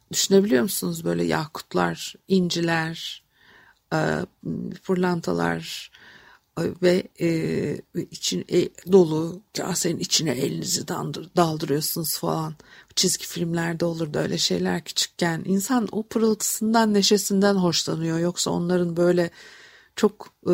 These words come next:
kıymetli olduğunu düşünmek ayrı bir konu. Ne kadar kıymetli olursa olsun ne yapacaksınız? Ama o, o pırıltı, pırıltı güzel bir şey. İnsanın pırıltılı bir şeye bakması güzel bir şey. E,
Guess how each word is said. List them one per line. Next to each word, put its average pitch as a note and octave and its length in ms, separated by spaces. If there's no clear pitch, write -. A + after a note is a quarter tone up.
kıymetli F#3 680
olduğunu F3 540
düşünmek F3 500
ayrı F3 300
bir D#3+ 120
konu. D#3 400
Ne C#3 380
kadar - 380
kıymetli E3 440
olursa - 360
olsun B2+ 360
ne C#3 60
yapacaksınız? - 920
Ama - 360
o, - 160
o D#4 140
pırıltı, E4+ 540
pırıltı D4 340
güzel G#3+ 420
bir D#3 60
şey. D3 340
İnsanın G3+ 340
pırıltılı G#3 500
bir F#3 60
şeye G#3 260
bakması D#3 440
güzel C3 380
bir - 60
şey. - 200
E, - 500